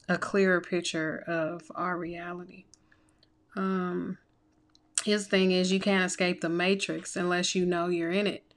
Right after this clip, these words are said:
And <laughs> he unravels the nature of reality. And <sighs>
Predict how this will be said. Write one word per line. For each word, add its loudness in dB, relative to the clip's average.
And 2
<laughs> -2
he 6
unravels 4
the -2
nature 0
of -4
reality. -2
And 2
<sighs> -6